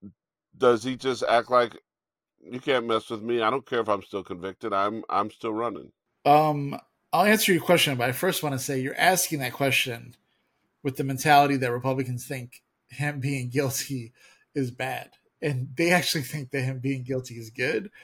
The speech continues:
Speaker 2: It helps him, it boosts him, it makes him a martyr. That's what they truly do believe. Now, to answer your question, yes. Do I believe behind closed doors, the McConnells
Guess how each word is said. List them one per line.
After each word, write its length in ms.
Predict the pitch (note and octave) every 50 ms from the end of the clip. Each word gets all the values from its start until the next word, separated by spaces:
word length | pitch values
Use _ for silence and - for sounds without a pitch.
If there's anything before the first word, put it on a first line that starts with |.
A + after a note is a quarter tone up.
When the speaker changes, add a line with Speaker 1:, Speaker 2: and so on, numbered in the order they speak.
| - - _ _ _ _ _ -
Speaker 2:
It 100 | D#3 C#3+
helps 340 | C3 D3+ D#3 D#3 C3 - -
him, 360 | D#3 D3+ C#3+ C#3 C3+ C3 - - _ -
it 180 | D#3 C#3 B2+ A#2
boosts 300 | C#3+ D3+ D3 C3 - -
him, 320 | C3+ B2+ A2+ A2 A#2 - _ _ _ _ -
it 80 | - C#3
makes 240 | C#3 C#3 B2+ -
him 100 | C#3+ C3+
a 60 | C3+ C3+
martyr. 480 | C3+ C3+ C3+ C3+ C3 C3+ C3 C3+ - -
That's 240 | D3 D#3 D#3 -
what 100 | - D3+
they 100 | D3 D3
truly 340 | C3 - - D3+ D3 C#3+ C#3
do 180 | B2+ C3+ C3 B2+
believe. 360 | A#2 A#2 A#2 A#2+ A2 - - _ _ _ _ _ _ _ _ _ -
Now, 240 | E3 D#3+ C#3+ C3 A#2+
to 140 | - E3+ F3+
answer 220 | F3+ D#3+ - D3+
your 80 | C3+ B2+
question, 320 | D3+ C#3+ B2+ - B2+ B2+
yes. 520 | B2 C3 A#2 A2+ G#2+ - - - - - - _ _ _ _ _ _ _ _ _
Do 120 | C#3+ C#3+
I 100 | D#3 D#3+ D#3
believe 340 | D3 D#3+ D#3+ D#3+ D#3 C#3+ B2+
behind 420 | C3+ B2 C#3 C#3+ C#3 C#3 C3+ -
closed 280 | - C#3+ C3+ C3 A#2+ -
doors, 380 | C#3+ C3 B2 A#2 A2+ A2 A2
the 80 | B2 A#2
McConnells 800 | A#2+ A#2+ - C3+ C3+ C3 C3+ C3+ C3 C3 B2 A#2+ A#2+ - -